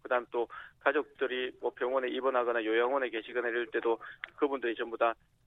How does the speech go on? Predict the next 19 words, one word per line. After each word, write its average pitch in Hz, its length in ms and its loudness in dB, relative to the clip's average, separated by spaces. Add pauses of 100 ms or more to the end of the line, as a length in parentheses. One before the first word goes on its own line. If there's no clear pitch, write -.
(160)
그 110 320 4
노령자이시고 117 1000 2
또 117 240 -4 (260)
면역력이 131 380 -2
떨어진 120 420 2
분들이니까 107 600 -2
혹시 120 320 -8
젊은, 139 360 0 (500)
어, 113 240 -4 (280)
아들, 135 280 4
딸이나 117 400 0
손자들이 123 580 -2 (800)
병균을 131 420 2
가지고 131 280 0
있는 110 200 -4
상태에서 113 380 -8
무-, 113 200 -8 (140)
무증상 139 420 -2
상태에서 110 640 0